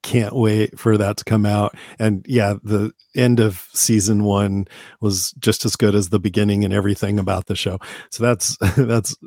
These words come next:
first on my honorable mentions. White Lotus was one that, that was hard for me to kick off.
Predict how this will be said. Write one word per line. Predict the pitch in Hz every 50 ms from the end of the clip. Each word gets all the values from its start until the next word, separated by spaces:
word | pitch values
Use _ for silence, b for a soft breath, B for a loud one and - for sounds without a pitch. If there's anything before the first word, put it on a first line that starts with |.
| 156 139
first | 127 - 120 101 - - 110
on | 98
my | 98 95 95 95
honorable | 101 101 98 98
mentions. | 98 98 98 98 - 95 - B B B B B B
White | - 135 147 156 135
Lotus | 135 135 131 131 131 131 117 - -
was | 127 117 95 104
one | 113 113 113 113
that, | 113 113 117 - -
that | 113 113 120 113
was | 110 -
hard | - 120 117 110 -
for | - 120
me | 113 107
to | 104
kick | 104 - 117 107 -
off. | 107 104 107 101 - -